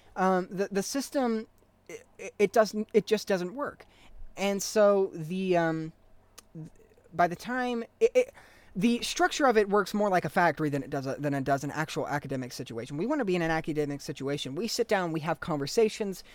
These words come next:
we practice it. You don't just sit down, throw paperwork at them, tell them to do it, get it done by this time tomorrow,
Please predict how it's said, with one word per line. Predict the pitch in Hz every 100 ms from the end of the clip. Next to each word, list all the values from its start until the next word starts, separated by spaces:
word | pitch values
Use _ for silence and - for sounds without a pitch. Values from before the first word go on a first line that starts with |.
| -
we | 160
practice | - 202 190 165 165
it. | -
You | 220
don't | 269
just | 226 -
sit | 208
down, | - 180
throw | 160 185 190
paperwork | - 196 185 143 143 143
at | 139
them, | 143 143 - - -
tell | 202 202
them | 196
to | 175
do | 143 190
it, | 147 - - -
get | 202
it | 202
done | 185 170
by | 156
this | 160 -
time | 175 160
tomorrow, | 143 139 180 147 135